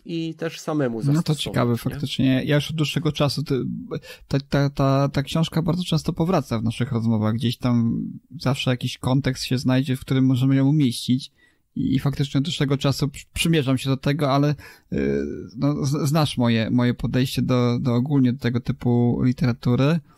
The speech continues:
Speaker 2: Y, ja jestem dość negatywnie nastawiony do wszelkich rzeczy coachingowych i tak dalej, a to, to zawsze dobrze rekomendujesz i że, że to ma faktycznie sens i przełożenie na,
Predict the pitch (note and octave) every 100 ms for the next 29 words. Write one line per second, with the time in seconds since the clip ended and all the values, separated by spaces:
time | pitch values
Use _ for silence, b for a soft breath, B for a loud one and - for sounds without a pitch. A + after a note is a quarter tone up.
0 | b b - - F3 A#2 A2 - D#2 A#2+
1 | A#2+ A#2+ A#2+ - E2+ D#2+ G#2 C#3 B2+ C3+
2 | C#3+ C#3 - C#3 A#2 A#2 A#2+ A#2 A#2+ B2
3 | - B2 - C3 C#3 A#2+ - A#2 A#2 A2+
4 | - A#2+ - C3 C#3+ D3 C3 - B2+ B2
5 | B2 C3+ C3 C3+ C#3+ C#3+ D3 C#3 C#3 C#3
6 | C3+ C3+ B2+ B2 C3 C3 C#3 C#3 C3 -
7 | - C3 B2+ C#3 A#2 C3 B2+ B2+ - C3
8 | - C#3+ - B2+ C3 - C3+ B2+ B2 A#2+
9 | A#2+ A#2+